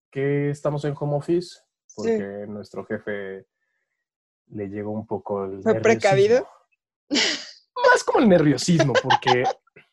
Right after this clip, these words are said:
Speaker 1: sí fue como, "No, ya váyanse a su casa", y pues nos mandó a todos como hace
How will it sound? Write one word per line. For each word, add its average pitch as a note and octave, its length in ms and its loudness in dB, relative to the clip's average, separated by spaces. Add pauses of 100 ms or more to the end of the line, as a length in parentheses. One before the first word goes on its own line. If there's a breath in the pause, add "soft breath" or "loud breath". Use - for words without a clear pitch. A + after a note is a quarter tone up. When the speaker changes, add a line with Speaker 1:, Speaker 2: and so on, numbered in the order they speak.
(140)
Speaker 1:
sí - 160 -4
fue G3 100 0
como, A3 120 0
"No, A3 80 -8 (540)
ya A#4 120 4
váyanse G#4 300 2
a - 20 0
su - 120 -6
casa", D#4+ 320 -6
y A#2 80 2 (180)
pues A#2+ 160 -14
nos A#2 80 -8
mandó A2+ 260 -2
a A2+ 60 -6
todos A2 320 -2
como G2+ 220 -10
hace F#2+ 500 -10